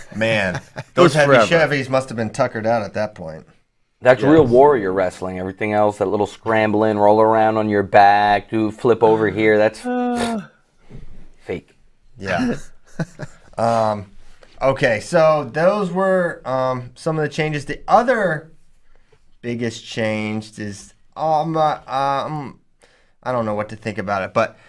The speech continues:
Speaker 1: the committee is recommending a one-time exemption to the one point five percent weight loss descent plan for a wrestler that moves up one weight class to compete. Uh,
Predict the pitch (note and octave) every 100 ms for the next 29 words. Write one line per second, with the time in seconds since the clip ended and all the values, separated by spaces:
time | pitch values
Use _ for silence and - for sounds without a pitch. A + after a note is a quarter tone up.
0 | _ - B2 D3 D#3+ F#3+ F#3 C#3+ C3+ D#3
1 | D#3 D3+ D3 A#2+ A#2+ D3 D#3 E3+ D3+ B2+
2 | A#2 C3+ C3+ C3+ A#2+ A#2+ A#2 A2+ C#3 C#3
3 | C#3 A2+ B2 B2 A#2 G#2+ G#2 B2 B2 B2
4 | A#2+ G#2+ - C3 - A#2 A2 - G#2+ A2
5 | A2 A#2 A2+ - _ A#2+ C3 C#3 C3+ -
6 | C#3 G3 E3+ D#3+ D3+ C3+ - C#3 A#2+ -
7 | C3 G#2+ - - _ _ _ _ - G2+
8 | G2 G2 F#2+